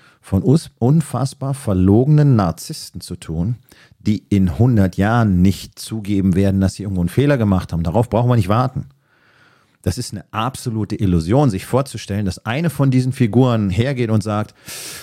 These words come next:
„Oh, das war wohl alles nicht so gut. Pass auf, wir machen jetzt Folgendes.“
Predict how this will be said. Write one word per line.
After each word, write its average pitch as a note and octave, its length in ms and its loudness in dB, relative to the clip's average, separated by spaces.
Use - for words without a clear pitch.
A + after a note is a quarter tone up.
„Oh, C3+ 560 4
das F2 200 -2
war F#2+ 180 -4
wohl C#3 160 4
alles C3+ 280 0
nicht C#3 180 -6
so C#3+ 140 -6
gut. C#3 240 -2
Pass G#2 160 -2
auf, A2+ 120 -6
wir G2+ 80 -2
machen G#2+ 200 2
jetzt F#2 140 0
Folgendes.“ G#2+ 520 -6